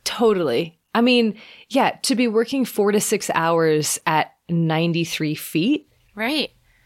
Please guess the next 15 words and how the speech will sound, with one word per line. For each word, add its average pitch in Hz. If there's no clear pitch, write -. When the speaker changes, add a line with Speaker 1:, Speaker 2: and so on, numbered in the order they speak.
Speaker 1:
at 185
a 196
time, 196
and 202
then 202
n-, 160
basically 202
not 156
undergoing 160
any 165
sort 165
of 156
stage 156
decompression. 175
Speaker 2:
Right. 269